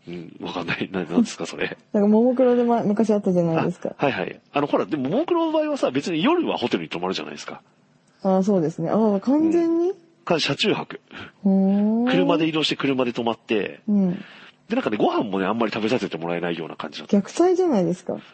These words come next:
Speaker 1: そうそうそうそうそうそうそう。うん。で、それでさ、本当に辛い思いして、で、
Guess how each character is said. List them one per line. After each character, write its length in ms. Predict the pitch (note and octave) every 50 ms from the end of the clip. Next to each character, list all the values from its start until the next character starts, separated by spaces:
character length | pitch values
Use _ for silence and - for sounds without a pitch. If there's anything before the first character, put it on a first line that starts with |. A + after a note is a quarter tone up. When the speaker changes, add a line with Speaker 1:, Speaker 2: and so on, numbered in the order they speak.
| _ -
Speaker 1:
そ 160 | - - C#3
う 40 | A#2
そ 100 | - G#2+
う 40 | F#2+
そ 120 | - F#2+
う 20 |
そ 120 | E2+ - E2+
う 20 |
そ 140 | - - D#2+
う 20 |
そ 180 | D2 - - D2+
う 60 | C#2
そ 240 | - - C#2+ C2+ - _ _ _ _ _ _ - - - - - - - _ _
う。 40 | F#2
う 40 | F2+
ん。 140 | E2+ D#2+ D#2+ - _ - - - _ -
で、 100 | G#3+ G#3+
そ 120 | - F#3+
れ 60 | B3
で 120 | D4 D#4+ D4+
さ、 140 | - D#4+ -
本 180 | D3+ D3+ D3+
当 80 | D3+ D3+
に 280 | D3 C#3 C#3 B2+ - - -
辛 260 | - - C#3+ D3 C#3+
い 60 | D3
思 180 | D3 C3+ A#2+ G#2
い 20 |
し 60 | -
て、 140 | - F#2 E2+
で、 180 | F2 G#2+ A#2